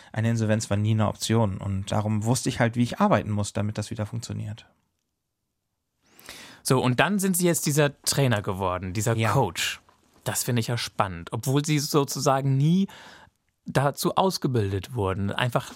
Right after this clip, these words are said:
Speaker 2: es war das Leben, oder? Was Sie dahin geführt hat, dass Sie das heute
Speaker 1: Ein Stück weit schon. Also ein Stück weit haben wir eine Ausbildung in, im Bereich der, ähm, des Edukativen. Wenn wir also quasi davon sprechen, der, ähm, Ausbilderschein ist hier gewinnbringend bei uns.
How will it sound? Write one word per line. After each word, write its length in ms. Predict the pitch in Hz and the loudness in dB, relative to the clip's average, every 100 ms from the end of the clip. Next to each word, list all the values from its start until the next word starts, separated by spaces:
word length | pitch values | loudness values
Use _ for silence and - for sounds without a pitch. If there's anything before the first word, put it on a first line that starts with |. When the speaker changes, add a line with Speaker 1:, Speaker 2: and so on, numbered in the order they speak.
| - | -8
Speaker 2:
es 220 | - - | -4 0
war 80 | 123 | 0
das 180 | 135 - | 0 2
Leben, 320 | 196 143 104 | 2 2 0
oder? 260 | 92 160 156 | 2 2 2
Was 140 | 113 | 0
Sie 180 | 113 104 | 0 2
dahin 280 | 110 110 113 | 0 2 0
geführt 280 | 110 123 117 | 0 -2 -2
hat, 120 | 110 | -2
dass 140 | 104 | -4
Sie 120 | - | -6
das 260 | - 101 - | -4 -4 -2
heute 360 | 107 104 101 - _ _ _ - - - | -2 0 -2 -2 _ _ _ -20 -18 -6
Speaker 1:
Ein 80 | 190 | -2
Stück 280 | 190 285 294 | 2 2 4
weit 180 | 233 - | 2 2
schon. 160 | 175 87 | 0 2
Also 200 | 135 151 | 2 0
ein 220 | - 156 | -2 -2
Stück 180 | 202 208 | 0 2
weit 160 | 170 | 2
haben 200 | 156 190 240 | 2 2 4
wir 240 | 208 208 | 4 2
eine 220 | 170 160 | 0 0
Ausbildung 640 | 185 180 - 185 180 180 - | 0 0 0 0 2 0 -4
in, 340 | 143 139 135 139 | -4 -4 -4 -2
im 160 | 135 | 0
Bereich 460 | 123 113 113 113 - | 2 2 2 -2 -4
der, 360 | 113 110 104 - | 0 2 2 -2
ähm, 220 | 117 110 110 | -2 -2 -2
des 140 | 113 | 0
Edukativen. 640 | 135 147 165 175 165 208 - - - - - | 0 0 -2 -2 -2 -2 -4 -20 -20 -20 -4
Wenn 240 | 120 117 113 | 2 4 4
wir 260 | 110 - | 4 4
also 200 | 113 110 | 0 0
quasi 400 | 104 104 104 107 | -2 0 2 2
davon 260 | 110 104 107 | 0 0 -4
sprechen, 580 | - 110 117 113 110 107 | -2 -2 0 0 -2 0
der, 440 | 104 101 98 - | 2 2 2 0
ähm, 160 | 107 101 | -2 0
Ausbilderschein 760 | - 139 175 180 - 185 226 - _ _ - | 0 2 2 2 2 2 0 -4 _ _ -8
ist 180 | - - | -8 -4
hier 320 | 165 160 151 | 0 0 0
gewinnbringend 640 | - 139 180 180 165 185 180 | 0 2 2 2 2 0 2
bei 140 | 170 | 2
uns. 320 | 180 240 - | 2 0 -4